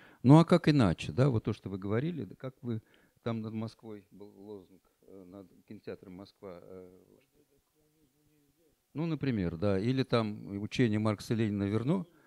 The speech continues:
Э, ну, я забыл, э, именно это место, а так-то я всё помню, цитат много. А, м,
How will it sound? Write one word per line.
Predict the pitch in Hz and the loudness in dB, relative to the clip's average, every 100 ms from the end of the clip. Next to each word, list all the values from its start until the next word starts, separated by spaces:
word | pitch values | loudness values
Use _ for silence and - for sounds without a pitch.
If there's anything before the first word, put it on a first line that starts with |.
| _ _ | _ _
Э, | - 120 127 156 | -12 -8 -6 -4
ну, | 180 190 | -2 -2
я | |
забыл, | 165 180 180 143 123 | -4 -8 -4 -4 -2
э, | 113 120 | -4 0
именно | 123 135 | 2 4
это | 131 104 107 | 4 4 0
место, | 95 82 - 87 | -2 -2 -4 -4
а | |
так-то | 90 120 - 123 | -4 -6 -4 -4
я | |
всё | 113 131 | -2 -4
помню, | - 110 90 85 | 0 0 0 -2
цитат | - 123 120 | -2 0 4
много. | 135 107 78 - - - - | 4 4 2 -10 -18 -20 -6
А, | 110 110 101 101 | 2 2 2 0
м, | 107 104 113 107 - | -4 -8 -8 -10 -10